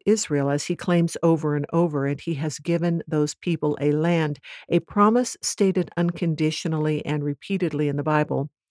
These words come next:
Per Amos nine twelve, "The Gentiles called by his name will also be ruled perfectly by this dynasty, but the land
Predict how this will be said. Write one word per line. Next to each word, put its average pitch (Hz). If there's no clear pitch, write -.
Per 180
Amos 156
nine 147
twelve, 156
"The 160
Gentiles 143
called 143
by 139
his 139
name 131
will 196
also 175
be 160
ruled 147
perfectly 143
by 143
this 143
dynasty, 151
but 147
the 156
land 208